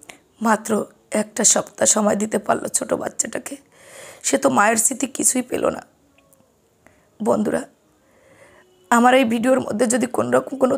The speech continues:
ত্রুটি বিচ্যুতি থাকে, তাহলে আমাকে ক্ষমা করে দেবেন।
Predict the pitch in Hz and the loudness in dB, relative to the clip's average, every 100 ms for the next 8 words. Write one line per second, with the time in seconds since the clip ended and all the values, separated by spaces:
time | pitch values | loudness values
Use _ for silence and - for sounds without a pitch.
0 | - 254 254 214 - - 247 226 226 269 | -2 -2 -2 -2 -2 -2 -2 0 0 2
1 | 277 - _ _ - 220 247 285 - - | 0 -2 _ _ -2 0 2 2 0 -2
2 | - 226 214 - 240 226 - | -2 0 0 2 0 0 -2